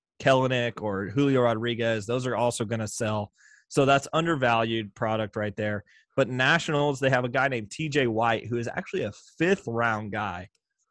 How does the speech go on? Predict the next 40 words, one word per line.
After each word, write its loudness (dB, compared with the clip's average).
So -2
he 4
was 0
fifth 0
round 2
in -2
the -4
draft, 4
but -2
he 2
has 4
an -2
auto 2
in -4
this -8
product -2
that's, -4
and -2
T -6
J -2
White -4
is, -4
he's 0
a 0
guy 6
that 6
I 0
definitely 4
go 4
look 2
for. -2
Definitely -2
go 2
look 0
for 0
a 0
T -8
J 0
White -2
auto. 0